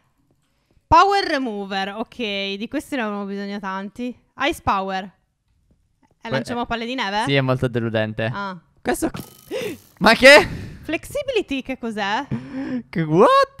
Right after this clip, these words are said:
Speaker 1: C-, cosa mi dà? Ah, speed e jump boost.
Speaker 2: Aspetta un attimo.
Speaker 1: Che vuoi fare?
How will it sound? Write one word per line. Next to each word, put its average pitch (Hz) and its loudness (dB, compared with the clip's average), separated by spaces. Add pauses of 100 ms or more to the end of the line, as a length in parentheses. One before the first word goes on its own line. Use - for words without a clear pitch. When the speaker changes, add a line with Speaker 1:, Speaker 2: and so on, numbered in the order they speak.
(1080)
Speaker 1:
C-, - -20 (160)
cosa 320 -6
mi 339 -4
dà? 294 0
Ah, 320 -4
speed 330 -4
e 359 -2
jump 254 -2
boost. 214 -8
Speaker 2:
Aspetta 254 -2
un 127 0
attimo. 107 -6 (2500)
Speaker 1:
Che 311 -12
vuoi 403 -8
fare? 208 -8